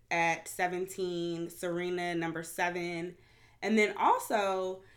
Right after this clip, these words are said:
Tristan Walker, um, thirty-three. I'm not sure if you guys know who he is. He's the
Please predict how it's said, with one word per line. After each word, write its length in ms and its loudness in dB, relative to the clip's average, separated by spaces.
Tristan 480 -2
Walker, 720 2
um, 600 -4
thirty-three. 840 -2
I'm 120 0
not 140 0
sure 120 -4
if 100 -4
you 60 -8
guys 240 2
know 180 0
who 120 -4
he 200 -4
is. 280 -4
He's 240 -6
the 300 -4